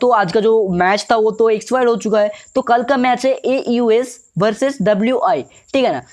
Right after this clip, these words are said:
तो ये देखिए, कल जून का छः तारीख है, तीन बजकर ये स्टार्ट होगा। तो इसके ऊपर आपको क्लिक करना है। जब इसके ऊपर क्लिक करेंगे, आपको ऐसा कुछ कंटेंट ढूंढना है जो कैश में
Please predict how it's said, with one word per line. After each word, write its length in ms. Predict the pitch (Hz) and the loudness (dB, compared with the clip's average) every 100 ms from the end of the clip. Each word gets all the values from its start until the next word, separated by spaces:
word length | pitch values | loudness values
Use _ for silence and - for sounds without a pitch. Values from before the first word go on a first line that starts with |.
| _ - | _ -2
तो 60 | |
ये 120 | 247 262 | 0 2
देखिए, 180 | 254 | 0
कल 340 | 285 240 254 262 | 2 2 2 2
जून 360 | 185 214 247 | 0 0 0
का 140 | 240 262 | 0 -2
छः 280 | - 208 220 | 0 0 2
तारीख 300 | 262 254 247 | 2 2 0
है, 140 | 269 - - _ - | -2 -8 -20 _ -4
तीन 240 | 254 262 | 0 2
बजकर 460 | 220 170 220 269 427 _ - | 0 0 0 0 -2 _ -6
ये 120 | 262 | -2
स्टार्ट 300 | 254 240 208 | 0 2 2
होगा। 240 | 180 135 - - - _ - | 0 -4 -6 -12 -20 _ -2
तो 120 | 269 | -2
इसके 400 | 202 226 - 302 | -2 -6 -2 0
ऊपर 260 | 285 285 233 | 2 2 0
आपको 220 | - 269 | 0 -4
क्लिक 440 | - 220 233 - | -2 -4 -4 -2
करना 220 | 156 131 | -4 -2
है। 180 | 123 120 - - - - | -4 -8 -14 -20 -14 -2
जब 140 | 220 | 0
इसके 320 | 277 285 - 277 | 0 -2 -2 -2
ऊपर 240 | 277 254 | 0 -2
क्लिक 300 | - 240 - | 0 -2 0
करेंगे, 280 | 226 214 277 | 0 2 2
आपको 320 | 214 208 262 | 2 2 2
ऐसा 280 | 196 175 247 | 2 2 0
कुछ 180 | 247 - | -2 0
कंटेंट 320 | 240 226 202 | 0 0 0
ढूंढना 200 | 208 208 | 0 0
है 200 | 240 427 | 0 -2
जो 380 | 220 202 285 - - _ | -2 0 0 -2 -10 _
कैश 340 | 262 247 254 220 | -2 0 0 0
में 280 | 233 311 | 0 -2